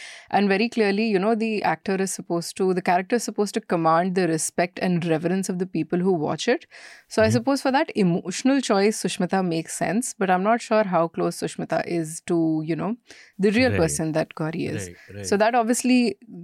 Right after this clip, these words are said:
Speaker 1: stays there. And, you know, clearly, the, as you said, the show is very much by numbers. If it wasn't, it would have been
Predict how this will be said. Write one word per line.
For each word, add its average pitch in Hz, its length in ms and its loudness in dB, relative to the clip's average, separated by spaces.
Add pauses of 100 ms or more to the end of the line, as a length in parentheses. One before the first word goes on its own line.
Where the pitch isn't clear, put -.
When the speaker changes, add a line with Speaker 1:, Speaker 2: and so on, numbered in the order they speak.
(180)
Speaker 1:
stays 175 500 0
there. 170 160 4
And, 277 180 2
you 320 60 2
know, 349 120 4
clearly, 247 340 2
the, 180 160 2
as 196 140 2
you 220 100 2
said, 165 340 -2
the 180 100 0
show 202 240 4
is 220 260 0
very 185 240 2
much 208 240 0
by 202 140 0
numbers. 180 420 2
If 226 120 -2
it 208 120 0
wasn't, 185 460 2
it 202 120 0
would 190 140 4
have 220 80 2
been 247 180 0